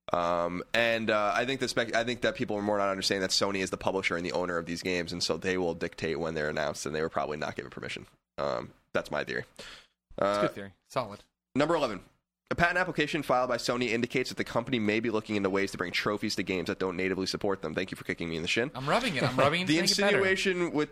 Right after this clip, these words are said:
Speaker 1: you're rubbing my knee. The insinuation with this
Speaker 2: I can't
Speaker 1: application
Speaker 2: tell. I can't
Speaker 1: is
Speaker 2: see under the table, see where I kicked you.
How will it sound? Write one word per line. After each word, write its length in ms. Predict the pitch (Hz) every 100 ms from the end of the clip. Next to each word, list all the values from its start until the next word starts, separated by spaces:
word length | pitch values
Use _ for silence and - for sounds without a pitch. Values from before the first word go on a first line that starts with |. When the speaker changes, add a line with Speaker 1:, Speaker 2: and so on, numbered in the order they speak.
| -
Speaker 1:
you're 140 | 131
rubbing 180 | 143 147
my 120 | 110
knee. 280 | 104 117 95
The 160 | 101 123
insinuation 560 | 135 185 180 170 -
with 140 | 151 139
this 60 | 147
Speaker 2:
I 60 | 131
can't 0 | -
Speaker 1:
application 240 | - 226
Speaker 2:
tell. 40 | 185
I 40 |
can't 120 | 190 196
Speaker 1:
is 60 | -
Speaker 2:
see 200 | 190 214
under 120 | 202
the 80 | 165
table, 260 | 165 185 156
see 140 | 160
where 80 | 156
I 40 |
kicked 300 | 135 151 -
you. 120 | 104